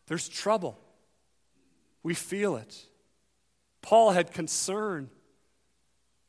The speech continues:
So Matthew six here is not saying you can't be disappointed, you can't lament, you can't wish things were different. We do care.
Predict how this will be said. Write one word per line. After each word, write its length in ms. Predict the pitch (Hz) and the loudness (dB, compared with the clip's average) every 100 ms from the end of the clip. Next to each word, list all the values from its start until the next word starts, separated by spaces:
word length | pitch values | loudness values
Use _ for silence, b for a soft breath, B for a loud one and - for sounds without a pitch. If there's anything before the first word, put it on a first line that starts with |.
| _ _ _ _ b - | _ _ _ _ b -4
So 160 | 196 | -2
Matthew 440 | 160 165 233 233 208 | 0 0 -2 -4 -8
six 420 | - 214 208 - | -4 -4 -4 -6
here 140 | 175 | -4
is 120 | 151 | -4
not 220 | 147 170 180 | -4 -6 -6
saying 480 | - 170 165 165 160 _ _ _ _ - | -8 -8 -8 -10 -14 _ _ _ _ -20
you 80 | 139 | -10
can't 260 | 185 190 | -8 -6
be 100 | 165 | -8
disappointed, 840 | 123 170 143 - 175 180 180 185 - _ _ _ - | -8 -8 -8 -10 -8 -6 -6 -10 -14 _ _ _ -20
you 100 | 131 | -8
can't 260 | 160 165 | -6 -4
lament, 680 | 147 139 151 165 - - - _ _ _ _ _ _ - | -6 -6 -6 -6 -10 -16 -18 _ _ _ _ _ _ -20
you 80 | |
can't 240 | - 151 143 | -8 -8 -6
wish 240 | 143 143 | -8 -8
things 260 | - 139 127 | -10 -12 -12
were 80 | 113 | -14
different. 600 | 110 - 98 117 - - _ _ _ _ _ _ _ _ _ _ _ _ _ - | -14 -16 -20 -20 -20 -20 _ _ _ _ _ _ _ _ _ _ _ _ _ -14
We 140 | 135 | -10
do 160 | 127 170 | -8 -8
care. 460 | - 127 90 87 | -6 -6 -6 -10